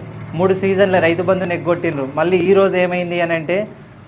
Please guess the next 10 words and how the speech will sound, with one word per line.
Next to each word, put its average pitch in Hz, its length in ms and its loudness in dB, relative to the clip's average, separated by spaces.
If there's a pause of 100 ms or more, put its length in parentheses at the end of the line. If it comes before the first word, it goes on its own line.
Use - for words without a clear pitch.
(120)
స-, 156 180 0
స్థానిక 180 520 2
సం-, 175 380 -4
స్థానిక 165 400 0
సంస్థల 175 460 -2
ఎలక్షన్లు 170 420 -2
వస్తున్నాయి 165 360 -4
కాబట్టి 156 560 0 (440)
వాటిని, 170 760 2 (480)
ఆ, 143 380 0